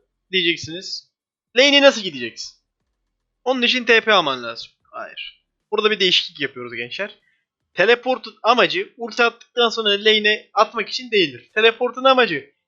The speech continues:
split push atarken gidip takım savaşına dahil olmak içindir teleport. Ama bizim böyle bir ihtiyacımız yok.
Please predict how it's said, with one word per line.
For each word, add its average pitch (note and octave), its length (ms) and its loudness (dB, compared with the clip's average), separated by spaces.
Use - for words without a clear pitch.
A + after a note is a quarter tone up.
split - 500 -8
push A#3+ 160 -4
atarken C4 720 2
gidip A3+ 220 0
takım A3+ 240 -2
savaşına A3+ 420 2
dahil G#3+ 200 4
olmak G#3 280 -2
içindir C#3 260 -6
teleport. A2+ 400 -14
Ama F#3 280 -4
bizim G3+ 240 -14
böyle G#3 200 0
bir A3 80 -6
ihtiyacımız A#3 580 -2
yok. - 300 -10